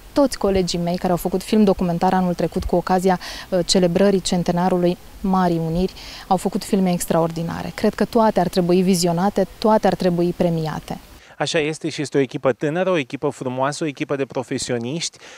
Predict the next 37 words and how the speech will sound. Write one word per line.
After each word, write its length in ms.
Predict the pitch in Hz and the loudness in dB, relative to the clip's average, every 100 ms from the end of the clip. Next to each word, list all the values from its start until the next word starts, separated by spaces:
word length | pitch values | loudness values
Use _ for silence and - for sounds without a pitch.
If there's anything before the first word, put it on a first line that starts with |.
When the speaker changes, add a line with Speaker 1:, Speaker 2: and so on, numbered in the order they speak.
| - | -8
Speaker 2:
în 160 | 151 143 | -6 0
care 440 | 160 147 143 123 - | 0 2 2 0 0
credem 380 | 143 170 127 | -2 2 0
cu 120 | 113 113 | 0 0
toții 320 | 123 123 147 | 0 0 -4
și 160 | - | -4
le 220 | 143 135 135 | -2 0 0
mulțumesc 440 | 131 117 143 143 | -2 -4 -6 -2
chiar 180 | 147 135 | -2 -2
și 140 | - | -4
celor 280 | 127 156 151 | -2 0 2
care, 340 | 135 139 135 131 - - | 2 4 4 0 -8 -2
chiar 160 | 156 | 0
în 280 | 151 147 139 123 | 2 0 -2 -2
clipele 640 | 120 117 113 110 107 107 117 | -2 0 2 2 2 2 0
acestea, 440 | 107 - 120 131 | -2 -4 0 0
se 140 | - | 4
află 240 | 131 - 131 | 2 2 -4
în 300 | 120 120 117 | -2 -2 -2
spatele 460 | - 131 135 123 | 0 0 2 0
camerelor 500 | 113 135 131 120 117 | 0 -2 -2 0 0
de 100 | 113 | -2
filmat 460 | 117 127 117 120 156 | -4 -4 -2 -2 -2
și 240 | - 156 - - - | -4 -4 -6 -12 -10
încearcă 840 | 147 151 147 165 175 160 151 143 160 143 | -4 2 2 2 2 4 4 2 -4 -8
să 240 | - 147 | -2 0
dea 200 | 131 151 | 2 0
tot 200 | 147 156 | 0 -2
timpul 360 | 151 151 156 139 | -4 -4 -4 -2
cele 240 | 160 151 | -2 0
mai 140 | 143 | -2
bune 200 | 127 127 | -2 -4
imagini 420 | 120 113 120 127 123 | -4 -2 -4 -4 -6
pentru 280 | 120 117 | -6 -6
cei 220 | 120 123 113 | -4 -4 0
de 100 | 113 | 0
acasă. 500 | - 107 - 104 | 2 0 0 -2